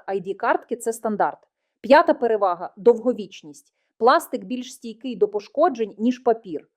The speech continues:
Паперовий паспорт може намокнути, порватися, вицвісти. З пластиковою карткою таких проблем набагато менше.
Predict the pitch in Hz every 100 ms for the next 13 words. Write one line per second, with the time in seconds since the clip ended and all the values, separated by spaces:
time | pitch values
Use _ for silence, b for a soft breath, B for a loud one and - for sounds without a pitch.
0 | _ 220 214 226 277 269 262 277 320 233
1 | 226 233 233 214 208 269 302 240 208 170
2 | 202 202 220 302 - - 190 254 - -
3 | - - - _ _ _ - 240 330 330
4 | - 254 247 240 320 370 - 185 214 277
5 | - 233 226 294 247 214 208 214 220 180
6 | 143 -